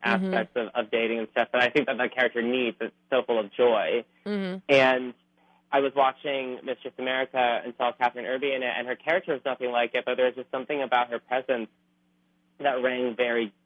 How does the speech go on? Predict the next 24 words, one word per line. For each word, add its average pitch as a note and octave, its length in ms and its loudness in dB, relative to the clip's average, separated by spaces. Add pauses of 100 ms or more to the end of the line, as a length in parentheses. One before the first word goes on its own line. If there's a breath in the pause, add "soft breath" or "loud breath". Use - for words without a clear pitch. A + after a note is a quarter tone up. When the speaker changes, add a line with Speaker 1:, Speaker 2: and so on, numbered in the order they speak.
(180)
Speaker 2:
Joan C3 400 2
to A2 80 -4
me. G#2+ 340 -6 (460 soft breath)
So D3 60 4
I C3+ 100 8
expressed C#3 480 0
that C3+ 180 4
in B2+ 80 -6
the B2 80 -2
letter A#2 280 2
as A2+ 200 0
well. B2+ 420 4 (720)
And B2 340 -2
luckily, D3 760 0 (200)
my C3 300 -4
words B2+ 360 -2
in B2+ 100 -8
the B2+ 60 -6
letter D3 500 0
also, B2 840 -2
uh, A2+ 380 0 (640)
you C3+ 160 -4
know, B2+ 140 -2
resonated A#2+ 760 -2